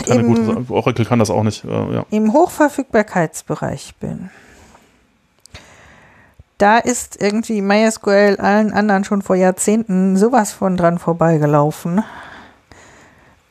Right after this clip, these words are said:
Speaker 2: Und, äh, also ich kann bei Maria D B Hochverfügbarkeit, wir reden jetzt von Replikation.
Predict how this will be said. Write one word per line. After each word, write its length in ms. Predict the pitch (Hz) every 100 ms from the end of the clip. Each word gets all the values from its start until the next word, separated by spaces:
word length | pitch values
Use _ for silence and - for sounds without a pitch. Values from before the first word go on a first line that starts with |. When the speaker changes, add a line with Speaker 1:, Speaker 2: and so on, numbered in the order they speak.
| -
Speaker 2:
Und, 540 | 180 175 170 170 - -
äh, 600 | 170 151 156 160 170 165 - - - _ _ - - - _
also 260 | - 202 196
ich 220 | 196 -
kann 460 | - 202 226 285 269
bei 440 | 185 180 214 277 277
Maria 480 | 185 165 165 180 196
D 160 | 214
B 280 | 214 226 262 349 _ _ _ _ _ _ _ _ _ _ _ _ _ _ _ _ - - _ _ _ _ -
Hochverfügbarkeit, 800 | 226 220 190 220 254 247 269 240
wir 100 | 175
reden 200 | 185 196
jetzt 300 | 180 - -
von 380 | - 175 165 175 _ _ -
Replikation. 800 | 202 185 - 196 208 - -